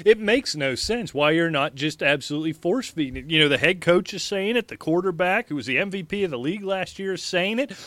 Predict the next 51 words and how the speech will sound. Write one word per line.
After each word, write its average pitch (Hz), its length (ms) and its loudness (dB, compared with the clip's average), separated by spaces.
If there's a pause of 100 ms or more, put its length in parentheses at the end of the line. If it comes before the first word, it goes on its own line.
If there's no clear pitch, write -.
(100)
What 202 100 0
I 180 80 4
can't 226 240 0
understand 208 500 -4
is - 160 -8
why 151 200 2
it 151 180 0
doesn't 160 300 4
ha-, 156 140 -6
why 160 200 2
it 175 80 0
isn't 165 240 -2
happening, 147 580 -4
and 131 160 -4
that's 220 240 0
my 143 180 -2
concern. 147 580 -4 (360)
Now, 226 140 6
look, 208 140 6
it'd 151 180 4
be 185 140 2
a 151 40 4
different 233 420 0
conversation 151 760 0
if 131 100 -6
he 190 180 -2
had 151 280 2
twelve 165 380 0
targets, 165 500 0
fifteen 156 480 -4
targets, 185 560 2
and 135 80 -8
came 131 280 -2
down 123 280 0
with 113 140 -8
three. 127 320 0
All 160 160 6
right, 151 180 6
then 165 160 0
maybe 160 260 2
it's 143 120 -2
actually 151 300 0
Julio 208 420 6
deserves 120 460 -4
that 110 140 -4
stinky 123 440 -4
sock. 107 360 -4 (320)
They're 330 160 2
not 214 260 2
targeting 254 680 0
him, 87 220 -12